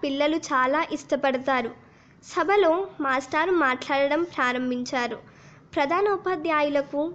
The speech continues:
తోటి ఉపాధ్యాయులకు నా నమస్కారాలు. విద్యార్థులందరికీ నా ఆశీస్సులు.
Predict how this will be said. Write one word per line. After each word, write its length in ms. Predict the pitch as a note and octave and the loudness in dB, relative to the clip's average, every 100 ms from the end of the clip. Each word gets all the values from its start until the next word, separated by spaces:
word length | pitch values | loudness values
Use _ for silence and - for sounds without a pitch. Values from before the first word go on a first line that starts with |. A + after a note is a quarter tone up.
| - - | -12 -8
తోటి 320 | - C#4+ C#4+ - | 2 2 2 -6
ఉపాధ్యాయులకు 1040 | A3+ C4+ D#4 E4 D#4+ C#4+ C4+ C4+ D4 D4+ F#4+ - - | -4 -2 0 0 2 2 0 -2 -4 -8 -10 -12 -4
నా 160 | C#4 | -2
నమస్కారాలు. 840 | D#4 C4 D4 C#4 C4+ B3+ A#3+ A#3 - - - - - B3+ | 0 0 -2 -2 -2 0 -2 -6 -10 -16 -20 -20 -18 -10
విద్యార్థులందరికీ 1200 | B3+ B3 E4 F#4+ F#4+ F#4 C#4 C#4+ D4+ D4+ F4+ G#4 | -8 -2 0 0 0 0 2 2 0 0 0 0
నా 220 | F4+ D4 - | 2 -2 0
ఆశీస్సులు. 600 | C4 C4+ C#4+ - B3 A3 | 0 0 -4 -4 -2 -2